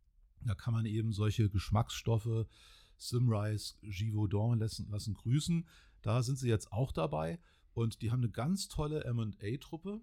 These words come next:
die eben immer wieder nach Akquisitionen, die passen, Ausschau halten, einen super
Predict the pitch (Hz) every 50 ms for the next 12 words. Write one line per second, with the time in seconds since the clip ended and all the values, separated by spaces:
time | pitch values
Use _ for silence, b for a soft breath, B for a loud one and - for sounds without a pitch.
0 | - - 117 107 110 110 104 101 101 123 160 175 156 143 151 151 156 151 127 127
1 | 123 120 - - - 113 - - 117 101 101 98 - - - 110 127 139 143 131
2 | 104 98 92 - - - 123 - - - 95 73 101 143 - - 170 156 156 143
3 | 147 151 151 - - 156 - 104 107 95 87 110 156 185 - 175 165 160 156